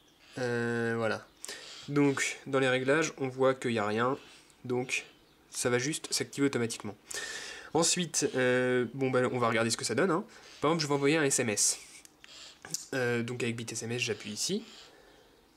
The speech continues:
Oula, qu'est-ce qu'il m'a fait là ? On va envoyer dans l'App Store. Excusez-moi, voilà. Donc on appuie ici, et puis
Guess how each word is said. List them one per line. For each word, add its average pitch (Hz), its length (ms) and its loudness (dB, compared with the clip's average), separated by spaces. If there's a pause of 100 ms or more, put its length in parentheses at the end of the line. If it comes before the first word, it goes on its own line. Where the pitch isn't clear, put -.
(240)
Oula, 120 160 -2
qu'est-ce - 240 -10
qu'il 127 100 -10
m'a 117 60 -6
fait 107 160 -12
là ? 101 120 -12 (1600)
On 123 60 -12
va 117 40 -8
envoyer 107 200 -4
dans 104 100 -4
l'App 101 140 -8
Store. 143 380 -4 (760)
Excusez-moi, 120 640 -4 (160)
voilà. 113 340 -2 (360)
Donc 123 180 -8
on 120 80 -2
appuie 117 220 -4
ici, 180 340 -2 (220)
et - 80 -12
puis 160 320 -8